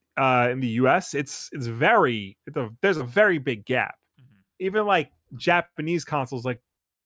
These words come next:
Speaker 1: Nintendo consoles and Sony console.
Speaker 2: Okay.
Speaker 1: So, uh, in Europe,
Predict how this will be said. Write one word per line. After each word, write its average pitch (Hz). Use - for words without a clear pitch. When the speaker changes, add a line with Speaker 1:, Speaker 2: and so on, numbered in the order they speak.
Speaker 1:
Nintendo 143
consoles 123
and 113
Sony 135
console. 104
Speaker 2:
Okay. 143
Speaker 1:
So, 117
uh, 123
in 147
Europe, 214